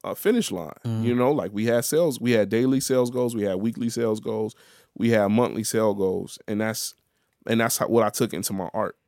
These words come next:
Speaker 2: So I think this is a good segue into the final question. So, uh, what are your thoughts on, what are your thoughts on just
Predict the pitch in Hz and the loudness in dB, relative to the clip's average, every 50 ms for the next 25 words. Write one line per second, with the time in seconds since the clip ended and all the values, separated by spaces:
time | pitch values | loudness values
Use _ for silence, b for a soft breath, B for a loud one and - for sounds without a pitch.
0 | _ - - 156 156 160 170 - 196 190 180 185 180 185 170 156 156 160 151 - | _ -2 2 4 6 6 6 6 6 6 6 6 6 6 4 6 6 6 6 6
1 | 156 147 135 147 143 139 - - 127 123 - - 135 139 139 131 123 - - 120 | 4 4 6 6 4 4 4 2 0 0 0 0 2 2 2 2 0 -2 -2 -4
2 | 107 107 - - 113 - - 123 120 120 117 113 110 _ _ _ _ _ _ _ | -4 -4 -6 -8 -8 -6 -4 -4 -2 -2 -2 -4 -6 _ _ _ _ _ _ _
3 | _ _ _ _ _ _ _ _ _ _ _ _ _ _ _ _ _ _ _ _ | _ _ _ _ _ _ _ _ _ _ _ _ _ _ _ _ _ _ _ _
4 | _ _ _ _ _ _ _ _ _ - - - - _ B B B B B B | _ _ _ _ _ _ _ _ _ -16 -16 -16 -14 _ B B B B B B
5 | B B B B B _ _ _ _ _ _ _ 135 165 190 240 220 190 185 - | B B B B B _ _ _ _ _ _ _ 0 2 6 6 6 6 6 6
6 | 190 180 175 - - - 156 151 143 135 - - 147 190 202 208 185 175 170 - | 6 6 6 6 4 2 2 4 4 2 2 4 6 6 8 10 8 8 6 6
7 | - 156 151 147 - - 151 147 143 139 135 131 131 120 131 135 131 120 - - | 4 4 6 4 4 2 2 4 6 6 6 6 4 4 4 2 2 2 0 -2
8 | - - | -4 -8